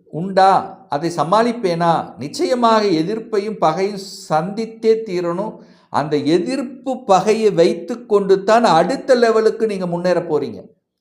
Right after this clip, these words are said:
நமக்கு ஒரு போட்டியாளர் அப்படிங்கிறது கண்டிப்பா உண்டு,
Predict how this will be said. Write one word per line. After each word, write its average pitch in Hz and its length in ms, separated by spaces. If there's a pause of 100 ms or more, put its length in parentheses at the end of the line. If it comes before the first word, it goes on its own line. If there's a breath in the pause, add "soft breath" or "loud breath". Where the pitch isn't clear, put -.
(540 loud breath)
நமக்கு 170 500
ஒரு 160 220 (640)
போட்டியாளர் 220 760
அப்படிங்கிறது 165 680
கண்டிப்பா 165 600
உண்டு, 127 680